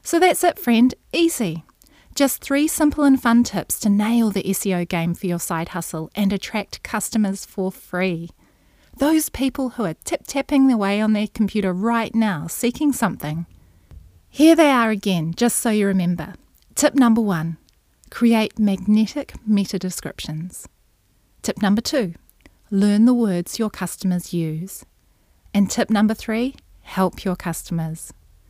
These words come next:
Simple, not technical, just using the expertise and knowledge you already have as a business owner.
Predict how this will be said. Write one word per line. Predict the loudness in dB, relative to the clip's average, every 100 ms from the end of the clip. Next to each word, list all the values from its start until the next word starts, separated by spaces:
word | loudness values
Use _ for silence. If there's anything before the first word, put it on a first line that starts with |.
| _ _ _ _
Simple, | -6 4 4 4 -4 -8 _ _ _
not | 0 0
technical, | 0 -2 0 -2 -6 -10 -14 _ _ _ _ -6
just | -4 -2 0
using | 0 4 4
the | 4 0
expertise | -6 -4 -6 -4 -4 -2 -4
and | 0 4
knowledge | 4 2 -2 -4
you | -6 -6
already | -4 -2 -2 -2
have | -2 -4 -4
as | -6
a | -4
business | -4 -2 -4 -2
owner. | -4 -4 -4